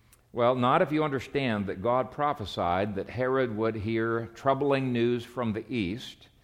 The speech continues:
and he would in a rage kill many children, and he was an integral part of the prophecies of the Old Testament.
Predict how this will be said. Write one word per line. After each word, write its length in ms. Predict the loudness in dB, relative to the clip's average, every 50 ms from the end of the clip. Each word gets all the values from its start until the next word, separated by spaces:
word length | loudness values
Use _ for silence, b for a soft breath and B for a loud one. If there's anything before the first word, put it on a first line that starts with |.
| b b b b b b b b b
and 300 | -4 -2 0 0 0 0
he 180 | 0 0 0 0
would 220 | 2 2 2 2
in 120 | 2 2 2
a 60 | 0
rage 520 | 2 2 4 4 4 2 0 -2 -6 -10
kill 340 | -4 0 0 2 2 2 2
many 260 | 0 0 0 0 -2
children, 640 | -2 -6 -10 -4 -2 -2 -2 0 -2 -2 -2 -2 -2
and 160 | -4 -2 -2 0
he 140 | 0 0
was 220 | 0 0 -2 -2 -2
an 100 | -2 -2
integral 500 | -2 -4 -2 -2 -2 -2 0 -2 -2 -4
part 460 | -4 -4 -2 0 2 2 2 2 0
of 60 | -2
the 80 | -6 -8
prophecies 840 | -4 0 0 0 0 0 -2 -8 -6 -6 -6 -4 -4 -4 -6 -6
of 100 | -8 -6
the 140 | -4 -4 -4
Old 240 | -2 -4 -4 -6 -6
Testament. 480 | -8 -8 -8 -8 -10 -8 -8 -8 -10